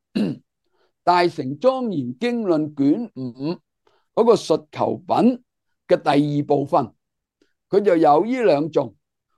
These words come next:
佢話刺求無自體啊，即係話去，所謂去尋求啊，乜嘢叫做無自體呢？噉樣，個偈仲有噉講，<clears throat>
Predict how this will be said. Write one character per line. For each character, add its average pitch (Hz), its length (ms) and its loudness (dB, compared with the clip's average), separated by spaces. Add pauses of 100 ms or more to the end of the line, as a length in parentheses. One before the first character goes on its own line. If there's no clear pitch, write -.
(100)
佢 196 160 0
話 180 300 2 (300)
刺 202 320 -6
求 151 320 4
無 127 520 0
自 151 240 -4
體 151 400 -2 (300)
啊， - 200 -12 (340)
即 170 100 -2
係 175 40 0
話 139 240 0
去， 147 320 2 (960)
所 175 240 -2
謂 151 120 0
去 147 140 -8
尋 120 240 -10 (100)
求 120 140 2
啊， 156 220 2 (560)
乜 240 200 -4
嘢 165 200 0
叫 156 240 0
做 - 0 -
無 117 280 -8
自 131 180 -10
體 139 80 -2
呢？ 139 340 4
噉 226 340 2
樣， 156 340 0 (100)
個 156 100 2
偈 151 280 0
仲 151 200 -2
有 143 120 -2
噉 175 60 -8
講， 147 300 -4 (360)
<clears throat> 180 240 -4